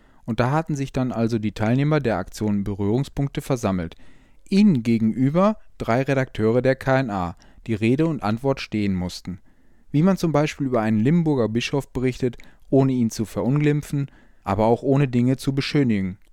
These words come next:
Emotionaler geht's bislang bei den Veröffentlichungen innerhalb der Kirche zu. Webseiten von Gemeinden zum Beispiel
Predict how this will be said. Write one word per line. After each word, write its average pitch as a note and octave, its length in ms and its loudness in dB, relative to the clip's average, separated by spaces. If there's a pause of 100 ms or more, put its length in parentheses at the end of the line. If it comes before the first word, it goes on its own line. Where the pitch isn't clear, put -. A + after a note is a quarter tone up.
(360)
Emotionaler D#3 720 2
geht's G#2+ 280 -4
bislang B2+ 400 -2
bei C#3 100 2
den C#3 160 0
Veröffentlichungen D3+ 800 -2
innerhalb C3 540 0
der F2 100 -4
Kirche F2+ 400 -8
zu. - 240 -14 (400)
Webseiten A2 520 0
von G2+ 200 -6
Gemeinden C3 540 -2
zum C3 180 -2
Beispiel B2 460 0